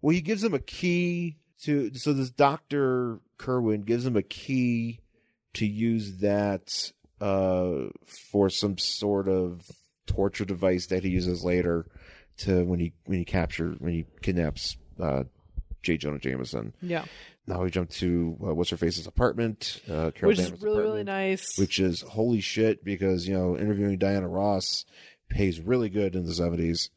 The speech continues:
Speaker 2: Yeah.
Speaker 1: And, uh, so they go and have some
Speaker 2: This is back when writing paid money.
Speaker 1: Writing, writing, writing was the, was the shit.
Speaker 2: It doesn't pay money anymore.
Speaker 1: <laughs> Yeah. You, we should go back in time.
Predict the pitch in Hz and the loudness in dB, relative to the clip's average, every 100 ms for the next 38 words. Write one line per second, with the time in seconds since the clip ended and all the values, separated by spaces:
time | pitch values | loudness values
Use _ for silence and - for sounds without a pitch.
0 | _ 165 78 185 190 - _ 92 90 85 | _ -4 0 2 0 -2 _ -2 0 0
1 | 82 85 85 85 82 - _ - 92 87 | 0 2 2 0 -2 -8 _ -6 -2 0
2 | 98 98 98 92 90 127 240 233 226 220 | 0 2 2 2 0 0 -2 4 6 4
3 | 214 185 170 175 165 - 165 143 143 147 | 2 -2 0 0 -2 -2 -4 -2 -6 -6
4 | 127 95 104 127 143 113 131 175 190 127 | -8 -10 0 2 2 0 2 2 2 -2
5 | 104 165 262 285 170 143 117 113 95 90 | -4 2 2 2 0 -2 -2 -8 -8 -14
6 | _ _ - _ 139 101 98 - - 180 | _ _ -20 _ 0 2 0 -2 4 4
7 | 220 - 185 202 208 196 175 156 143 139 | 4 -2 -2 0 0 0 -2 -2 -4 -6
8 | 135 131 127 127 123 - - - 165 - | -6 -6 -6 -2 -2 -2 -4 -4 -6 -2
9 | 277 262 - - - - 196 190 147 139 | 0 0 -4 -18 -14 -8 -2 -2 -2 -2
10 | 151 165 110 - - 180 131 - - _ | 0 2 0 -4 -20 -16 -16 -18 -20 _
11 | 131 139 139 139 143 139 135 120 113 127 | 0 2 2 0 0 0 -2 -2 -2 2
12 | 165 104 | 2 0